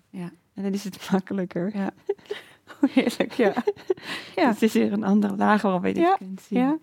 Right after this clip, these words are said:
Speaker 1: Maar is, maar dat is, dat vind ik zo leuk als ik met jou ook hier zo zit te praten. Zie ik je af en toe zo, hup, even zo het laag van, van het hoofd en, hè, even daar en
Speaker 2: Ja.
Speaker 1: hup,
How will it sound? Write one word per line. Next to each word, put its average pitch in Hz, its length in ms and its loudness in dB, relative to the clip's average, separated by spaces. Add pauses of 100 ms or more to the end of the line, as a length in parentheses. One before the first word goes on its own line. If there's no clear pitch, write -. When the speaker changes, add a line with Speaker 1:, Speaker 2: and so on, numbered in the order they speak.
Speaker 1:
Maar 226 140 -2
is, 202 140 -4 (240)
maar 202 140 4
dat 220 120 4
is, 233 240 -2 (440)
dat 226 180 2
vind 226 160 2
ik - 60 -6
zo 208 100 4
leuk 208 320 4
als 196 140 2
ik 190 100 -2
met 180 200 0
jou 190 260 2
ook 175 100 -2
hier 185 160 2
zo 180 140 2
zit 185 180 0
te 156 80 -4
praten. 247 480 4
Zie 190 120 0
ik 185 80 -4
je - 100 4
af 214 80 4
en 208 60 -8
toe 202 140 0
zo, 190 60 -2
hup, 302 220 2 (160)
even 202 240 4
zo 180 80 2
het 170 80 4
laag 165 240 6
van, 226 180 2
van 254 160 2
het 277 80 -2
hoofd 392 440 4
en, 202 80 2
hè, 226 120 4 (120)
even 180 260 -2
daar 294 400 6
en 196 200 4
Speaker 2:
Ja. 214 80 2
Speaker 1:
hup, 349 160 4